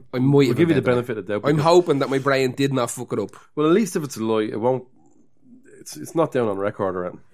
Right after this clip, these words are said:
Speaker 2: Oh, hang on.
Speaker 1: Won't live on forever digitally.
Speaker 2: Yeah.
Speaker 1: But yeah, the Contours, uh, Do You Love Me? It just reminds me of that film, uh, which reminds me of going to the video shop and renting films.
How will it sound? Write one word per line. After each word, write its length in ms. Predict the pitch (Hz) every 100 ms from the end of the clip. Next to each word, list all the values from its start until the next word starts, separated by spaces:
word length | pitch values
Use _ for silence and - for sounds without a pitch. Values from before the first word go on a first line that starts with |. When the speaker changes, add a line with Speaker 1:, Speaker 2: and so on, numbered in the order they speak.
| _ - -
Speaker 2:
Oh, 60 | 101
hang 160 | 120
on. 100 | 98 - - -
Speaker 1:
Won't 180 | 123 110
live 140 | 117
on 140 | 120
forever 360 | 113 98 113 104
digitally. 460 | 104 117 101 90 - - -
Speaker 2:
Yeah. 160 | 98 87 -
Speaker 1:
But 80 | 156
yeah, 120 | 170
the 80 | 151
Contours, 580 | 165 160 147 127 - -
uh, 160 | 117 113
Do 80 |
You 120 | 123 117
Love 140 | 117
Me? 180 | 120 101 - -
It 60 | 147
just 160 | 196
reminds 300 | 196 180 165
me 100 | 151 139
of 140 | 127
that 200 | 127 120
film, 320 | 151 156 151 - -
uh, 80 | 123
which 180 | 135 135
reminds 280 | 131 131
me 80 | 123
of 40 | 120
going 120 | 127
to 60 | 110
the 60 |
video 340 | 104 160 156 135
shop 360 | - 139 - - _ _ _ _ _ _ _ _
and 300 | 117 113 117
renting 320 | 139 135 127
films. 480 | 120 120 104 104 -